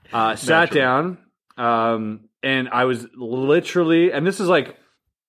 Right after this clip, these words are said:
Speaker 1: when was this? End of February. We were at Blackpool, mid-February.
Speaker 2: Yeah.
Speaker 1: So it was, like, covid was, like,
Speaker 2: Oh, yeah.
Speaker 1: starting to form, right? So it was, like, there was starting to be, like, you were afraid to cough, you know,
Speaker 2: Mm.
Speaker 1: but I had to cough 'cause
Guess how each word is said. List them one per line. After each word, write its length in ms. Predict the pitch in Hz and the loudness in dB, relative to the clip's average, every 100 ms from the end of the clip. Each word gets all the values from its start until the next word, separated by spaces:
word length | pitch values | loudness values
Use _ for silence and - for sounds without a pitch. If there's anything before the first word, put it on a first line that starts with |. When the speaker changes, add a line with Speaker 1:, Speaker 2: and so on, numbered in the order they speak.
| - | -12
Speaker 1:
when 140 | 135 | -4
was 280 | 139 117 117 | -2 -2 -4
this? 100 | 139 131 | -4 0
End 180 | 160 | 2
of 80 | 165 | 0
February. 480 | - 131 135 139 143 | 0 0 0 -2 -2
We 140 | 131 | -2
were 120 | 120 113 | -4 -4
at 140 | 101 | -4
Blackpool, 480 | 117 113 - 139 139 | -2 -4 -4 -4 -2
mid-February. 580 | 139 135 127 120 131 143 | 0 0 0 0 0 -2
Speaker 2:
Yeah. 100 | 127 _ _ | -4 _ _
Speaker 1:
So 140 | - 131 | -2 0
it 20 | |
was, 80 | 117 | 2
like, 260 | 113 104 | 2 0
covid 520 | - 120 117 135 143 123 | -8 0 2 4 2 2
was, 160 | 113 | 0
like, 420 | 104 92 - - _ _ _ - | 0 -2 -6 -20 _ _ _ -8
Speaker 2:
Oh, 360 | 98 107 110 107 | -2 0 0 -2
yeah. 60 | |
Speaker 1:
starting 540 | 107 104 110 117 117 113 | 0 2 4 4 2 -2
to 80 | 104 | -6
form, 420 | 107 95 90 90 | -6 -8 -8 -6
right? 240 | 101 131 | -4 -2
So 80 | 139 | 0
it 40 | |
was, 120 | 117 110 | 0 2
like, 160 | 104 | 0
there 120 | 117 | 0
was 200 | 113 110 - - _ | -2 -2 -12 -20 _
starting 560 | - - 160 185 185 | -12 2 4 4 4
to 60 | 170 | 2
be, 180 | 147 147 | 4 4
like, 360 | 131 110 - - | 4 2 -4 -6
you 160 | 117 | -2
were 80 | 113 | 0
afraid 320 | 104 113 107 | 0 -2 -2
to 80 | 104 | -4
cough, 540 | - 95 95 104 _ _ _ _ - | -4 -4 -4 -10 _ _ _ _ -14
you 160 | 104 110 | -6 -2
know, 60 | |
Speaker 2:
Mm. 40 | 107 | 0
Speaker 1:
but 80 | 107 | 2
I 20 | |
had 200 | 120 143 | 2 0
to 60 | 113 | 0
cough 420 | 92 78 - - | -2 -6 -14 -8
'cause 320 | 117 98 - | -6 -4 -8